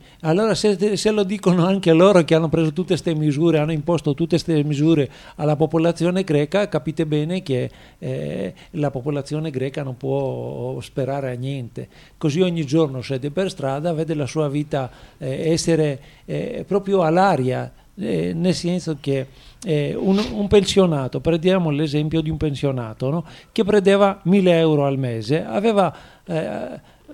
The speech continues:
costruito la sua vita sui, sui, sui mille euro al mese, no? Da un momento all'altro gli fanno un taglio del quindici per cento, poi del dodici per cento, poi di nuovo del quindici per cento,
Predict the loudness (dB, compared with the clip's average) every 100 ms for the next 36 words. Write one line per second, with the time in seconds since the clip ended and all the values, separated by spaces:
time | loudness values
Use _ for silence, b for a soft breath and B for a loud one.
0 | -20 -10 -6 0 0 2 2 2 6 6
1 | 6 2 2 2 2 4 2 2 -2 2
2 | 4 4 2 0 2 4 2 2 2 2
3 | 0 -2 -2 -2 -4 -2 -2 -4 B B
4 | 0 4 6 6 4 2 4 4 4 2
5 | 0 0 2 2 2 0 2 2 0 0
6 | 0 -2 0 4 4 2 0 2 0 0
7 | -4 -4 -6 0 4 2 2 -2 6 6
8 | 6 2 -2 -2 -2 -4 -4 -6 -2 0
9 | 2 2 2 2 0 -2 0 -2 0 -2
10 | 0 0 2 0 0 -2